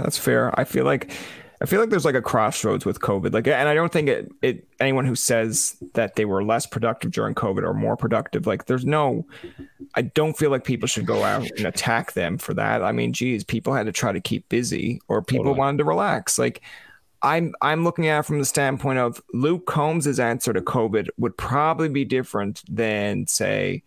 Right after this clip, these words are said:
Speaker 1: Rob Natalini's. The same
Speaker 2: Mm-hmm.
Speaker 1: as Connor McDavid's answer to covid would be different than an O H L player's, right? It's like,
Speaker 2: Totally.
Speaker 1: so I don't think you can fault people for that. Like, I know there are definitely people in between, though, that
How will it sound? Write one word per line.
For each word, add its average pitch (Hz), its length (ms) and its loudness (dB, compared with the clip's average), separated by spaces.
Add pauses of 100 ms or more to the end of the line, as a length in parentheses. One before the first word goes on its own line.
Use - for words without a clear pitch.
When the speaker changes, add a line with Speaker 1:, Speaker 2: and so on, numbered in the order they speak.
(400)
Speaker 1:
Rob 127 320 2
Natalini's. 113 760 0
The 117 100 -4
same 131 340 2
Speaker 2:
Mm-hmm. - 100 2
Speaker 1:
as - 300 -4 (120)
Connor 143 420 0
McDavid's 127 480 0
answer 127 320 0
to 120 60 2
covid 120 580 0
would 113 160 0
be 117 100 -2
different 123 380 -2
than 113 80 0
an 110 100 0
O 110 160 4
H 107 180 0
L 98 160 2
player's, 71 540 -2
right? 101 280 0 (120)
It's - 220 0
like, 113 100 2
Speaker 2:
Totally. 82 240 -2 (500)
Speaker 1:
so - 460 0 (320)
I 139 80 2
don't 151 280 2
think 151 140 2
you 139 120 2
can 127 120 0
fault 127 380 0
people 113 280 -2
for - 160 -4
that. 95 220 0
Like, - 180 0
I 120 180 2
know 135 420 2 (180)
there 123 240 0
are 139 60 2
definitely 151 360 2
people 139 340 0
in 123 100 0
between, 151 480 0
though, - 320 -2
that 98 200 0